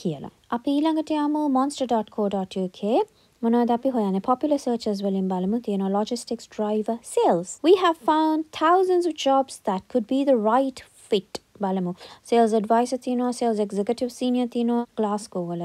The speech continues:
ස්කොට්ලන්ඩ් වල. මොකද අපි across U K හෙව්වේ. අ, තව මොනවද අපි බලන්නේ? එන්ජිනියර් බලමු. Across U K again. සර්විස් එන්ජිනියර්, ස්ට්‍රක්චරල් එන්ජිනියර්. අන්න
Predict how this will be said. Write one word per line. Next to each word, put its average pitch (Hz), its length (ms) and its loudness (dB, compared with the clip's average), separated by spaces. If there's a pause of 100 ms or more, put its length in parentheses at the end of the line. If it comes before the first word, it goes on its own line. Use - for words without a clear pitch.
(120)
ස්කොට්ලන්ඩ් 196 520 -6
වල. 214 100 0
මොකද 233 280 2
අපි 220 160 2
across 277 400 -2 (100)
U 220 160 2
K 190 160 -2
හෙව්වේ. 185 380 -2 (680)
අ, 190 380 -6 (120)
තව 214 200 -6
මොනවද 185 300 -4
අපි 180 160 -8
බලන්නේ? 175 320 -6
එන්ජිනියර් 214 400 0
බලමු. 160 320 -6 (100)
Across 185 380 -8
U 180 140 -6
K 175 160 -4
again. 208 280 -6 (380)
සර්විස් 277 560 2
එන්ජිනියර්, 302 420 2 (400)
ස්ට්‍රක්චරල් 262 840 2
එන්ජිනියර්. 254 360 0 (560)
අන්න 220 160 2